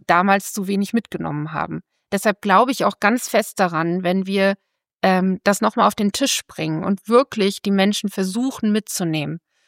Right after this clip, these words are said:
und zu informieren und, äh, auch zu erfragen, "Warum wart ihr denn überhaupt damals dagegen?" Dann können wir die Leute auch wieder motivieren, mitzumachen und, ähm, das Thema noch mal auf den Tisch zu bringen,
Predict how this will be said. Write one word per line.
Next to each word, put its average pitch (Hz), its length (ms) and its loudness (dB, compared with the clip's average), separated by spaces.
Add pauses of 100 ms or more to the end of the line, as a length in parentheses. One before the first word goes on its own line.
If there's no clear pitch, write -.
(120)
und 214 220 0
zu 233 100 0
informieren 214 960 0 (220)
und, 208 240 -2
äh, 190 280 2 (280)
auch 208 160 2
zu - 140 -4
erfragen, 202 560 0
"Warum 202 420 2
wart 160 240 -4
ihr 160 80 -6
denn 170 200 -4
überhaupt 170 440 -4
damals 160 380 -2
dagegen?" 156 440 -8 (400)
Dann 190 220 -2 (460)
können 254 340 4
wir 240 100 4
die 220 100 0
Leute 214 320 2
auch 196 160 2
wieder 208 200 0
motivieren, 202 640 0
mitzumachen 208 720 -2 (300)
und, 208 400 2
ähm, 196 380 0 (280)
das - 160 -4
Thema 220 280 2
noch 196 180 0
mal 190 120 2
auf 185 60 -2
den 208 160 -4
Tisch - 240 -6
zu - 120 -14
bringen, 156 380 -8